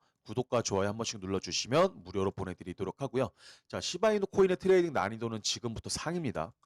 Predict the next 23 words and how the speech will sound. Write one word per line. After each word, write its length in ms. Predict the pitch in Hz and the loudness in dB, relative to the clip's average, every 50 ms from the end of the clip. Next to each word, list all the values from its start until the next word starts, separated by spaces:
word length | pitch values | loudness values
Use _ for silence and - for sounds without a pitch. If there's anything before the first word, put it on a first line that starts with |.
| _ - | _ -4
초보자분들은 600 | - 135 139 139 135 127 117 117 110 113 110 104 | -2 0 2 2 2 2 2 0 -2 -2 -4 -4
절대 300 | - - 87 - - 113 | -4 -4 -4 -4 -4 -4
혼자 220 | 123 131 127 135 110 | -4 0 0 0 0
대응 240 | - 92 98 98 | 0 -2 -2 -2
어렵습니다. 640 | 85 78 95 95 - - - 101 85 76 80 95 120 _ _ _ _ - - _ _ _ _ _ _ - | -2 -2 -2 -4 -6 -8 -12 -10 -8 -6 -6 -8 -8 _ _ _ _ -20 -20 _ _ _ _ _ _ -2
오늘부터 680 | 113 131 180 220 220 170 117 - - 135 123 78 - _ _ _ _ - | 0 2 4 4 4 4 2 2 0 0 0 0 -2 _ _ _ _ -20
반등 380 | - - 104 123 147 170 160 135 | -16 -12 -8 -6 -6 -4 -2 0
나올 240 | 101 85 90 101 | 0 0 0 -2
때까지 500 | 101 - 107 - _ - 104 95 - 107 | -4 -6 -10 -8 _ -2 -2 -2 -2 -4
실시간 420 | - - 156 143 - - 135 135 117 | -6 -6 -4 -4 -4 -4 -4 -6 -6
대응 220 | - 95 98 98 | -4 -6 -6 -4
도와드릴 340 | - 95 92 95 - 90 90 | -2 -2 -2 -2 -2 -4 -10
테니 280 | - 87 87 110 92 - _ _ _ _ - | -10 -12 -10 -10 -10 -12 _ _ _ _ -16
저 80 | - | -16
강사님과 480 | 92 - 90 92 107 104 120 117 113 117 | -14 -12 -12 -10 -8 -6 -6 -4 -2 -2
함께 220 | 131 147 - - | -4 -4 -4 -8
대응하셔야 720 | - - 90 87 90 104 123 135 - - 90 82 101 123 - _ _ _ _ _ - | -8 -6 -4 -4 -4 -4 -4 -2 0 0 0 0 -2 -4 -8 _ _ _ _ _ -4
일 160 | 143 156 175 | -2 0 4
년에서 300 | 180 175 170 165 151 127 | 4 4 4 4 0 -4
이 160 | 104 98 107 127 | -4 -6 -4 -2
년 180 | 170 165 117 | -2 -2 -2
물리는 560 | - 90 90 90 92 98 98 98 98 98 98 | -4 -8 -8 -6 -6 -8 -8 -8 -10 -10 -12
일 60 | 98 | -12